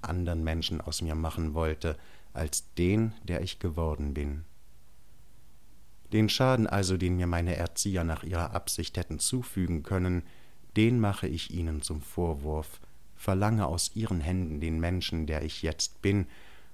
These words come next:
und da sie mir ihn nicht geben können, mache ich ihnen aus Vorwurf und Lachen ein Trommelschlagen bis in die jenseitige Welt hinein. Doch dient das alles nur einem andern Zweck.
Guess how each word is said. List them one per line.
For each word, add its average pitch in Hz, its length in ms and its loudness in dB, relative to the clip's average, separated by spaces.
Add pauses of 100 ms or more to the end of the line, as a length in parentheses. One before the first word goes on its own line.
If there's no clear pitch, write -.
und 110 200 2
da 113 160 6
sie 101 120 4
mir 95 260 4
ihn 87 100 2
nicht - 280 -2
geben 92 360 2
können, 80 400 0 (400)
mache 110 300 2
ich 82 260 -2
ihnen 82 260 2
aus 73 200 0
Vorwurf 87 680 2
und 76 200 -6
Lachen 82 420 2
ein 76 200 0
Trommelschlagen 82 960 0 (540)
bis 117 240 4
in 92 220 0
die 82 140 2
jenseitige 80 840 0
Welt 78 260 0
hinein. 73 520 -2 (1400)
Doch 113 180 4
dient 127 340 0
das 101 200 4
alles 95 340 2
nur 95 180 4
einem 92 340 0
andern 90 540 2
Zweck. - 540 -4